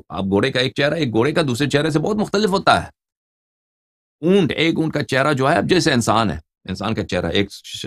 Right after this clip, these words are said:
ش-، دوسرے سے نہیں ملتا۔ اسی طرح اونٹ بھی جو ہے نا، ان کا چہرہ بہت فوراً پتہ چل جاتا ہے، یہ، یہ اونٹ کس کا ہے، یہ اونٹ کس کا ہے، یہ اونٹ کس کا ہے،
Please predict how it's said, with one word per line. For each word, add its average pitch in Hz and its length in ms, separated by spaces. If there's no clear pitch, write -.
ش-، - 280
دوسرے 95 300
سے 117 100
نہیں 139 100
ملتا۔ 160 220
اسی 110 300
طرح 135 140
اونٹ 190 360
بھی 127 200
جو 131 140
ہے 147 80
نا، 139 180
ان 90 100
کا 101 120
چہرہ 120 300
بہت 139 260
فوراً 220 260
پتہ 170 180
چل 127 180
جاتا 92 180
ہے، 101 40
یہ، 135 180
یہ - 100
اونٹ 151 280
کس 151 140
کا 156 100
ہے، 151 60
یہ 143 120
اونٹ 151 180
کس 151 140
کا - 80
ہے، 156 60
یہ 151 100
اونٹ 147 200
کس - 120
کا 76 160
ہے، - 40